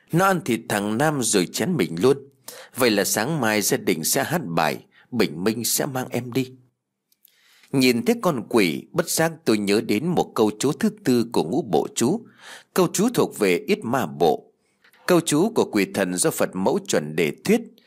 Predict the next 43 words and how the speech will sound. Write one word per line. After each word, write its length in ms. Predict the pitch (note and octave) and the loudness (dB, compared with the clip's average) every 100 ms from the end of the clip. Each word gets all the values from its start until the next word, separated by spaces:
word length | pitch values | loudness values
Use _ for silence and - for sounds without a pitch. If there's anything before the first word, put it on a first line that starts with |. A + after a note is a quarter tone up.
| - _ _ | -20 _ _
chuyên 180 | - F3 | -2 0
dành 220 | B2 G2+ | 0 0
để 120 | F2+ F2+ | 0 -2
trừ 160 | - G2 F#2+ | 0 0 0
tà 260 | F2+ E2 D#2 | 0 0 0
và 160 | E2+ | -2
phá 260 | - C#3 F3+ | -2 -4 -2
yểm 240 | - C2 C2 | -2 -4 -2
đối. 280 | F#2 F#3 - - _ _ _ _ _ - | -2 -2 -6 -20 _ _ _ _ _ -2
Tôi 100 | F3 | 0
không 240 | F3 E3 | 0 -2
chỉ 240 | - G#2+ D#2+ | 0 0 2
nữa 240 | F#2 D3+ | 0 0
mà 220 | D#3+ E2+ | 0 -4
gào 260 | C#2 D2+ C2 | -2 -2 -2
lên: 300 | G2 C3 B2+ _ _ - - - - | 0 -2 -4 _ _ -20 -20 -8 2
"Ốm 280 | B2 D3 G#3 | 4 4 0
chết 260 | A#3 A#3 | -2 0
lệ 220 | G#2 G2 D#2 - | 2 2 0 0
chủ 220 | G#2 C#2+ | 0 0
lệ, 320 | D2+ E2+ - - _ - | 0 0 -2 -10 _ 0
Chuẩn 300 | B2+ G#2 G#2 | 0 2 2
Đề 200 | G#2+ G#2 | 2 2
ta 260 | - F3 | 0 -4
bà 240 | D#3 G2 D#2 | -2 -2 -2
ha!" 340 | - C3+ C#3+ - _ _ _ _ _ _ _ _ _ | -2 -4 -4 -10 _ _ _ _ _ _ _ _ _
Tôi 100 | G#3+ | 0
gào 300 | C3 G#2 G2 | 2 2 0
liên 300 | G#2 D#3 D3 - | 0 -2 -2 -2
tục 240 | F2 - | -2 -2
như 140 | D3 | -2
sợ 320 | C#3 - E2+ B1+ | 0 2 0 0
nó 160 | G#2+ | -4
không 280 | A#2+ G#2+ F2+ | -2 -2 0
nghe 120 | F2 D#2+ | -4 -2
thấy 160 | - F#3 | -2 -2
vậy. 160 | F#2+ C2+ - _ _ _ _ - - | 0 -2 -6 _ _ _ _ -20 -6
Và 320 | A2 A2 G2+ | 0 2 0
con 240 | - E3+ | -2 -4
quỷ 280 | - A2 F2+ | 0 2 2
nó 200 | F2+ D#3 | 0 -2
dừng 320 | D#3+ G2+ D#2+ D2+ | 0 0 -2 -2
lại, 260 | D#2+ - | -2 -4